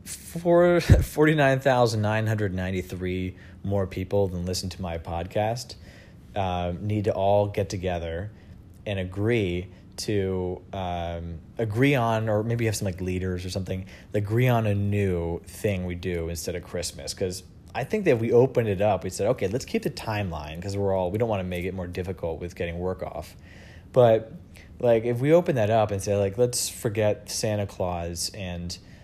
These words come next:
you know, 'cause we're all lying to our kids and, like, going along with this whole thing. Like, if we're gonna lie to our kids, let's tell them a more interesting story,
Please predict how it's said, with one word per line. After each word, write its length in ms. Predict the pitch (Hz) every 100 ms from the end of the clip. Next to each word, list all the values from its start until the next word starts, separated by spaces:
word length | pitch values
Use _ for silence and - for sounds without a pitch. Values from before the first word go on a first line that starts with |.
| -
you 100 | -
know, 80 | 95
'cause 140 | 95 127
we're 100 | 190
all 60 |
lying 340 | 160 95 101 107
to 100 | 92
our 100 | 82
kids 380 | - 104 101
and, 100 | 95
like, 180 | 85 82
going 220 | 98 95
along 320 | 90 87 92 95
with 120 | 90
this 120 | 85
whole 200 | 80 80
thing. 220 | 90 82
Like, 200 | 82 82
if 100 | 113
we're 60 | 135
gonna 180 | 185 143
lie 220 | 107 110
to 60 |
our 120 | 98 82
kids, 360 | - 123 95
let's 120 | 101
tell 160 | - 117
them 120 | 110
a 40 | 95
more 200 | 98 95
interesting 520 | 95 - 101 - 82
story, 640 | - 101 95 82 78 101